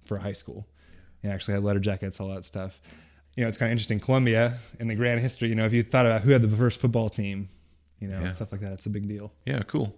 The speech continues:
Speaker 2: In your position at Ready, being the director over this really important area, wh-, what's the next twelve to eighteen months look like for you?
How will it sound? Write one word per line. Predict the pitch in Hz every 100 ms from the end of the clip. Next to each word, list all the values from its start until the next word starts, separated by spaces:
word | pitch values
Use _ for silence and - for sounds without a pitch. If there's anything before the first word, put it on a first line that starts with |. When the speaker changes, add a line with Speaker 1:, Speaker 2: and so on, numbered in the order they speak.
| - - -
Speaker 2:
In | 151 160
your | 151
position | 147 123 123 110 123
at | 113 82
Ready, | 92 92 95 98 101 52 58 78
being | 98 104 101
the | 92
director | 80 85 90 - 95
over | 90 87
this | 87 -
really | 90 92 92
important | 87 80 92 92 80
area, | 85 92 90 80 82 - - - -
wh-, | -
what's | - 196 -
the |
next | 185 170 -
twelve | - 127 117
to | 117
eighteen | 117 117 98
months | 95 101 -
look | 78 76
like | 78 -
for | - 73
you? | 71